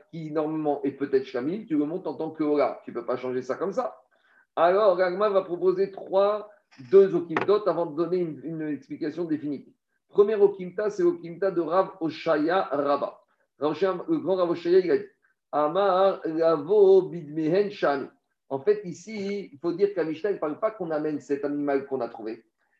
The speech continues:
C'est que cet animal, on va le vendre. Donc, celui qui l'a trouvé, s'il accepte, il va vendre cet animal. Et avec le produit de cette vente, il va acheter un animal. Et là, il va l'affecter de façon sûre.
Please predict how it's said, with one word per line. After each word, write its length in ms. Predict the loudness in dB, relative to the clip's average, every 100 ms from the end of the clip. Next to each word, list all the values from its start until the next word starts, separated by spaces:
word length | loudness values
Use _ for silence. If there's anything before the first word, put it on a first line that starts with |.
| _
C'est 200 | -8 -8
que 80 | -4
cet 180 | -4
animal, 500 | -2 -4 -2 -2 -2 -4
on 180 | -6 -2
va 260 | 0 0 0
le 100 | -2
vendre. 300 | -2 -8 -12
Donc, 140 | -18 -8
celui 240 | -8 0
qui 80 | 0
l'a 80 | 0
trouvé, 320 | -4 -8 -8 _ _ -12 -10
s'il 200 | -2 0
accepte, 380 | -2 -4 -8 -8 -6
il 120 | 0
va 120 | 0
vendre 280 | 0 -2 -2
cet 200 | -4 -2
animal. 420 | -4 -4 -8 -10 -14 _ _ _ _ 4
Et 380 | 8 10 10 8 4
avec 420 | 4 4 0 0
le 140 | -4
produit 280 | 2 0 0
de 40 | -2
cette 220 | -2 0
vente, 280 | -4 -4 -8
il 160 | -6 2
va 100 | 2
acheter 320 | 0 -4 -2
un 80 | 0
animal. 540 | -2 -2 -2 0 -2 -2
Et 160 | 0 4
là, 140 | 4
il 160 | 2 -2
va 80 |
l'affecter 640 | 0 -2 -2 -10 -10 -6 -4
de 80 | -4
façon 460 | -4 -6 -6 -10
sûre. 580 | -10 -20 -10 -2 -2 -2